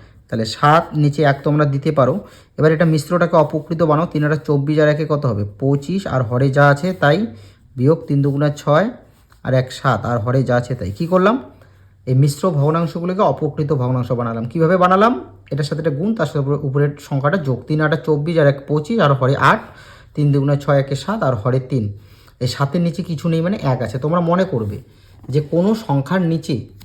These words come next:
যদি কোনো স-, মানে হর যদি না থাকে, তাহলে ভাববে তার নিচে কিছু নেই মানে এক আছে। এবার দেখো এদের লসাগু কি হবে? এদের লসাগু তো তোমরা জানো চব্বিশ হবে, তাই তো?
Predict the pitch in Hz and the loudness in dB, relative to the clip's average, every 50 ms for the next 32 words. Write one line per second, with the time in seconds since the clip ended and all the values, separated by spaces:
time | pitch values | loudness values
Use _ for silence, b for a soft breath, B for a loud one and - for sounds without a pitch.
0 | - - 113 113 139 147 165 185 180 - - 160 160 175 170 - - - 147 139 | -16 -10 -4 -2 0 0 0 -2 -6 -4 -4 -2 -2 -2 -2 -4 -6 -4 -2 0
1 | 135 123 98 - - 139 151 185 185 170 190 180 190 165 135 123 123 120 - - | 0 0 -2 0 2 4 4 4 4 2 0 2 2 2 2 0 0 -2 -6 -8
2 | 117 - 202 254 269 B B B B B - - 127 104 98 107 123 117 131 190 | -4 -2 -2 -2 -2 B B B B B -4 -4 -4 -2 -2 -2 -2 -2 0 -2
3 | 208 202 135 127 123 123 131 131 151 143 143 139 127 147 143 143 135 143 175 196 | 0 0 0 2 2 2 0 0 -2 -4 -4 -2 0 2 2 4 2 2 0 -2
4 | - 135 120 110 104 107 104 - - - - - 156 170 190 180 160 151 151 175 | -2 -2 -2 0 -2 -4 -6 -6 -10 -10 -4 -2 2 2 2 4 4 2 2 2
5 | 165 160 170 170 147 135 135 127 - 175 185 202 190 - 202 180 190 190 220 294 | 0 0 2 4 4 4 4 4 2 2 2 0 0 0 2 2 2 2 2 0
6 | - - - b b b b b b b - - 120 123 120 120 120 120 - - | -2 -8 -20 b b b b b b b -10 -4 -2 0 2 2 2 0 0 0
7 | 139 139 156 160 - 160 156 160 156 151 151 151 156 156 165 165 - - 160 151 | -2 -2 -2 -2 -4 -2 -2 0 2 2 4 4 4 2 2 0 0 0 0 0
8 | 147 170 160 147 151 143 156 - 202 233 214 151 | 2 0 0 0 2 0 2 2 2 0 0 -2